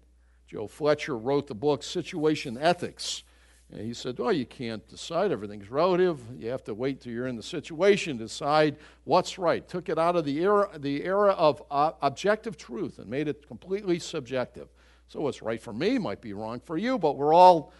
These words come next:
we're all equal and our opinions are the same. Isn't it great? No way. You can't even live with that. He couldn't even live with that. I submit this. You break into his house, if, when he was alive,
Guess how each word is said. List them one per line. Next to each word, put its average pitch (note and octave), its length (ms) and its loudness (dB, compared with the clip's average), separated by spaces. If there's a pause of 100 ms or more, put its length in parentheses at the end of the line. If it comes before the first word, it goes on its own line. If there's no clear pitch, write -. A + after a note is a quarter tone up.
(140)
we're E3 200 2
all G3+ 340 10
equal A#3 420 -4
and D#3 60 0
our C3+ 100 2
opinions F#3+ 440 -4
are F3 140 4
the E3+ 60 0
same. G#3+ 320 0
Isn't E3+ 240 0
it D#3+ 200 -2
great? A#2+ 480 -6 (680)
No C#3 260 0
way. A2 400 -4 (400)
You G3+ 160 -4
can't F3 240 -4
even F3+ 240 -4
live A3+ 200 -2
with - 180 -12
that. - 220 -20 (200)
He C4 160 -2
couldn't D3+ 280 -2
even F#2 240 -12
live E2+ 180 -16
with E2 120 -20
that. - 240 -20 (560)
I E3+ 160 6
submit E3 540 -6
this. - 440 -10 (220)
You F#3+ 160 -6
break F#3 400 2
into E3 240 -2
his C#3+ 140 -2
house, F3 580 2
if, - 160 -14
when C3+ 160 -10
he D3 80 -4
was C#3+ 180 -6
alive, F3+ 540 0